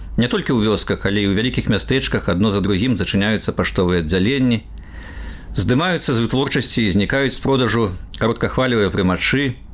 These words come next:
Нарэшце, не вытрымліваючы канкурэнцыі з інтэрнэтам, знікае само радыё на кароткіх хвалях. Вось і «Свабода» замаўкае ў кароткахвалевым эфіры. Вядома, радыё будзе жыць, але гэта ўжо будзе новае радыё,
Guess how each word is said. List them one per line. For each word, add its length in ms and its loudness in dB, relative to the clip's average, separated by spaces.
Нарэшце, 400 2
не 160 2
вытрымліваючы 560 0
канкурэнцыі 640 2
з 160 2
інтэрнэтам, 560 2
знікае 400 2
само 240 2
радыё 400 2
на 80 4
кароткіх 480 0
хвалях. 440 2
Вось 480 0
і 240 2
«Свабода» 760 2
замаўкае 680 2
ў 80 0
кароткахвалевым 800 2
эфіры. 480 2
Вядома, 320 2
радыё 320 0
будзе 240 2
жыць, 480 0
але 160 2
гэта 160 2
ўжо 160 0
будзе 260 2
новае 480 2
радыё, 460 2